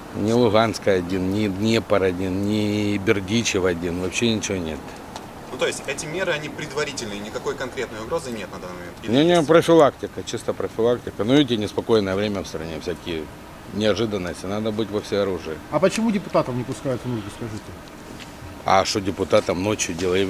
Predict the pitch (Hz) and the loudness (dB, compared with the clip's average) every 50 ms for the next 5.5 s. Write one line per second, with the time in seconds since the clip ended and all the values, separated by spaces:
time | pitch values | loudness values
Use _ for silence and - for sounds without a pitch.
0 | 95 101 107 113 110 98 - 104 - - 92 - 143 160 143 - - 101 90 - | 2 4 4 6 4 4 2 -2 -4 -2 4 6 6 6 6 2 -2 -6 -6 -4
1 | - 90 85 87 85 95 90 90 87 82 73 - 85 - - - - - - 104 | -6 -8 -6 -2 -2 -2 -2 -2 -4 -6 -6 -8 -12 -12 -12 -14 -12 -6 0 0
2 | 113 104 131 160 143 131 135 98 101 98 - - 131 135 123 - 101 85 - 110 | 2 6 6 6 8 8 6 4 4 -2 2 4 4 4 4 2 -2 -4 -2 -2
3 | 95 - - - - - - - - - - - 104 117 - - 120 98 - - | -4 -4 -6 -14 -14 -16 -16 -16 -18 -16 -6 4 4 4 4 6 0 0 2 2
4 | 120 113 110 104 98 82 - - - 87 - - 92 110 113 104 - - 87 80 | 2 2 2 0 -2 -4 -6 -12 -14 -14 -10 0 2 4 4 4 4 0 -4 -4
5 | - - 107 107 104 87 82 90 85 | -2 2 4 4 4 4 2 -4 -4